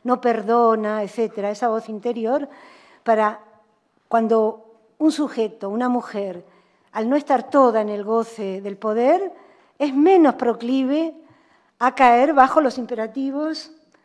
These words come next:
las órdenes de la voz de la conciencia, vamos a decir así.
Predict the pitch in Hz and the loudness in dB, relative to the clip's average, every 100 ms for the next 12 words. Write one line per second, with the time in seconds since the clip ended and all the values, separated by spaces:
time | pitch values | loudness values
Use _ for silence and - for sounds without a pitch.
0 | _ - 233 240 262 254 262 294 285 240 | _ -4 -2 0 0 0 0 0 0 0
1 | 226 233 233 240 226 214 208 202 180 175 | 2 2 2 2 0 -2 -6 -8 -8 -10
2 | 185 180 202 202 196 208 202 - 190 175 | -14 -14 -14 -14 -14 -14 -16 -18 -20 -20
3 | 175 | -20